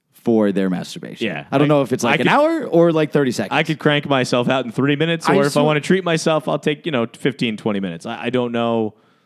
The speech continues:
Speaker 2: you know.
Speaker 1: Ooh, ballooning. Let's see. Oh. Oh. <laughs>
Speaker 2: Oh, that's good. That's great already. I li-, I like your reaction.
Speaker 1: Oh. Uh,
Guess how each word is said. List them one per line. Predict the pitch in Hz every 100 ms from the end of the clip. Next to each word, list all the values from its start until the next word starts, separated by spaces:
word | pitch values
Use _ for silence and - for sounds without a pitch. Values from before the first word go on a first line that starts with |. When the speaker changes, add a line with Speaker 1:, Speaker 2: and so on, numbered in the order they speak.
| _ -
Speaker 2:
you | 92
know. | 80 _ _ -
Speaker 1:
Ooh, | 104
ballooning. | 92 98 107 107 95 90
Let's | 92 -
see. | 104 90 _ _ _ _ -
Oh. | 180 - _ - - _ _ _ _ _ _ 117
Oh. | 143 110 101 - 120 - - -
<laughs> | 143 110 110 - -
Speaker 2:
Oh, | 101 -
that's | - 107 -
good. | 101 82
That's | 110 113
great | - 123 123
already. | 113 117 95 - -
I |
li-, | 101 135
I | 135
like | 139 151
your | 135
reaction. | 135 120 127
Speaker 1:
Oh. | 123 117 104 90 - - _ _ -
Uh, | -